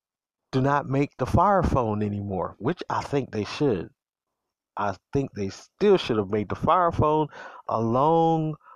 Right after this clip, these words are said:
with the Fire Tablet and with the, uh, Lexi. Oh my goodness.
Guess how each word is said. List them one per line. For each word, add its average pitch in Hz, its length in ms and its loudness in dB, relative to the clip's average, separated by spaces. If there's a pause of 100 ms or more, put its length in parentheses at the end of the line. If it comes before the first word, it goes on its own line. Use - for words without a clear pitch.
(180)
with 139 440 4 (540)
the 107 180 0
Fire 117 380 2
Tablet 147 640 2 (420)
and 117 340 0
with 110 120 -2 (220)
the, 110 380 0 (260)
uh, 101 360 -2 (1800)
Lexi. 135 580 -2 (1300)
Oh 131 220 2
my 101 220 -2
goodness. 107 460 -2